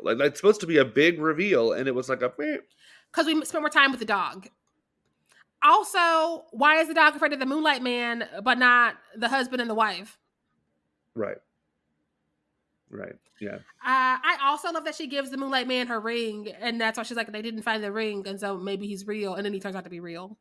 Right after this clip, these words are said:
Speaker 1: All signs point to real, so why are we surprised that he's real? <laughs> Like, I,
Speaker 2: Right?
Speaker 1: it, it's not a reveal at that point.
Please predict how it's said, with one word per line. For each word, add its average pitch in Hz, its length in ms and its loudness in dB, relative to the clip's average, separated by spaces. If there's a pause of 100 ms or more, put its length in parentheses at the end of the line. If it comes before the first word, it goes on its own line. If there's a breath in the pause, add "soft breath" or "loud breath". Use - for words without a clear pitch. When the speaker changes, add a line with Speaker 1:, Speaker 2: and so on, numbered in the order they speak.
(520)
Speaker 1:
All 123 200 2
signs 131 380 0
point 135 320 -4
to 123 100 -6
real, 117 400 2
so 101 300 0
why 104 300 0
are 107 120 2
we 107 140 -2
surprised 104 480 -4
that 101 100 -10
he's 135 160 -16
real? 113 240 -8
<laughs> - 60 -20
Like, - 340 -6
I, 156 80 6
Speaker 2:
Right? 254 280 0
Speaker 1:
it, - 160 0 (100)
it's 170 220 -4
not 180 160 4
a 170 60 4
reveal 160 400 4
at 110 100 -2
that 110 180 -4
point. - 260 -14